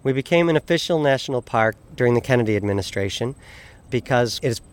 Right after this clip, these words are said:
the National Park Service mission to preserve the cultural,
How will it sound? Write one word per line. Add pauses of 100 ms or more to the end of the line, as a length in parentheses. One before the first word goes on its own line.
(320)
the
National
Park
Service
mission
to (100)
preserve
the
cultural,